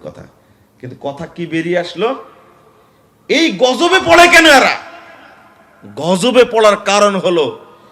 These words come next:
এই নেক বান্দাদের বদদোয়া। শেষ জীবনে মানে এই কুড়িয়ে কুড়িয়ে খেয়ে জীবনটাকে ধ্বংস করে দেয়, কেউ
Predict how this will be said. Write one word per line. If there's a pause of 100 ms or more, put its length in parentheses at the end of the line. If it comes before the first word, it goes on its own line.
(160)
এই
নেক
বান্দাদের (120)
বদদোয়া। (880)
শেষ
জীবনে (960)
মানে (480)
এই
কুড়িয়ে
কুড়িয়ে (120)
খেয়ে (800)
জীবনটাকে
ধ্বংস
করে
দেয়,
কেউ